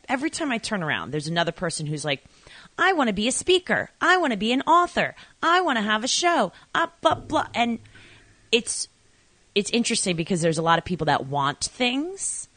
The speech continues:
and then there's a lot of people that do things. And you have chosen to do and to act and to get out there. And not everyone has it in them. Not everyone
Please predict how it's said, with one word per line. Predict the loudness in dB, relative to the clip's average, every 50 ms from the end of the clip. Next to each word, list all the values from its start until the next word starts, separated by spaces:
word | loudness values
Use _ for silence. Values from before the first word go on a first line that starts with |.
| -20 _ -12 -4 0
and | 2 2 4
then | 4 4 4 2
there's | 2 2 0 0 0
a | -2
lot | -2 0 2 2 2 2
of | 0 -4
people | -8 -10 -10 -8 -6 -6 -6
that | -4 -4 -4 -4 -6 _ _ _ _ _ -14 -14 -8 -4
do | 0 2 4 4 4 2
things. | -2 -6 -6 -4 -4 -4 -6 -10 -12 -18 -16 -16 -16 -16 -16 -16 -18 -18 -20 -20 -20 -20 -20 -20 -10 -2 2
And | 4 4 6 4 4 2 0 0 -2 -4 -4 -6 -6
you | -8 -8 -4 0 0 2 4 4 4 4 4 4 4 2 2 2 0 -2 -4 -10 -18 _ _ -20 -20 -20 -20 -20 -20 -20 _ _ _ _ _ _ _ -10
have | -2 2 4 6 6 4 4
chosen | 2 2 4 4 4 4 4 4 4 2 2 2 0 -4 -6 _ -6 -2
to | 0 2 2
do | 2 2 0 0 -2 -2 -6 -10 -12 _ -2
and | 0 0 0 0
to | -2 -2 2 6
act | 6 6 6 4 -2 -10 -14 -10 -2 0
and | 0 0 0 0
to | -6 -6
get | -2 -2 -2 0
out | 0 -2 -2 -6 -6
there. | -6 -6 -6 -6 -6 -2
And | -2 0 0 -2 -6 -10 -14 -20 _ _ _ _ _ _ _ -2
not | 0 2 6 6 6
everyone | 6 6 4 4 2 2 4 2 2 2
has | 2 2 2 2 0 0
it | -2 -2
in | -2 -2 -4
them. | -6 -10 -12 -8
Not | -4 0 2 2 2
everyone | 2 2 2 0 0 0 0